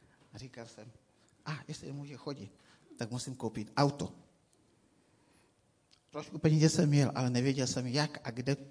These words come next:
vzít <laughs> auto. No, ale s Boží pomocí všechno se, všechno se vyřešilo. Pora-, požádej Boha o, o řešení, to je další, další důležitý bod. "Co potřebuješ?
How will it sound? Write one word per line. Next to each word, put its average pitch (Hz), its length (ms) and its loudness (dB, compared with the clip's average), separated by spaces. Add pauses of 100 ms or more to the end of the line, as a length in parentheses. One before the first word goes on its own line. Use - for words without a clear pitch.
(320)
vzít 123 480 -10
<laughs> - 60 -18
auto. 147 420 -10 (1600)
No, 117 260 -4
ale 120 360 0 (880)
s 123 60 -10
Boží 147 260 -4
pomocí 113 420 -6
všechno 135 300 -10
se, - 220 -10
všechno - 340 -14
se - 120 -12
vyřešilo. - 440 -16 (1600)
Pora-, 185 340 4
požádej 226 600 8
Boha 233 260 12
o, 214 300 10
o 233 40 10
řešení, 202 480 4
to 170 100 0
je 170 120 4
další, 170 520 0 (500)
další 170 380 0
důležitý 170 460 0
bod. 143 320 -6 (1300)
"Co 254 180 6
potřebuješ? 185 760 -6